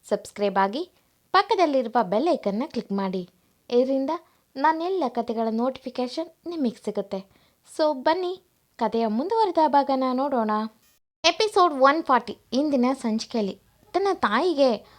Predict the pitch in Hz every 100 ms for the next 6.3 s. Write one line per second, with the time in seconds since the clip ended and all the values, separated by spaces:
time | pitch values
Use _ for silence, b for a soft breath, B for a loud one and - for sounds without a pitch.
0 | b - 359 302 233 226 427 415 370 349
1 | 339 320 285 311 254 - _ _ 220 320
2 | 381 349 262 262 262 240 202 220 339 339
3 | 240 - 220 B B B B - - 285
4 | 466 440 339 320 247 247 - 226 180 -
5 | - - - - 208 247 359 359 339 330
6 | - -